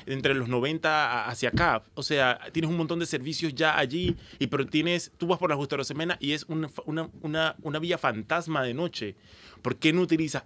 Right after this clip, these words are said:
ese beneficio como una herramienta para poder traer gente nuevamente acá?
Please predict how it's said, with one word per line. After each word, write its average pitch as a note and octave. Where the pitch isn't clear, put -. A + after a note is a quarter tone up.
ese F#3
beneficio D#3
como C3
una D3+
herramienta D3
para B2+
poder C3+
traer F3+
gente F#3+
nuevamente F#3+
acá? F#3+